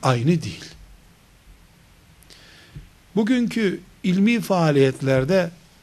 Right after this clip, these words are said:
göz nuru bile harcanmıyor. Yani şu, e, bir hadis kitabından alıntı mıdır?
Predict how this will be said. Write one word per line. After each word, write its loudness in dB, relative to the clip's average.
göz 4
nuru 4
bile 6
harcanmıyor. 2
Yani 4
şu, -2
e, -2
bir 2
hadis 0
kitabından 0
alıntı 2
mıdır? -6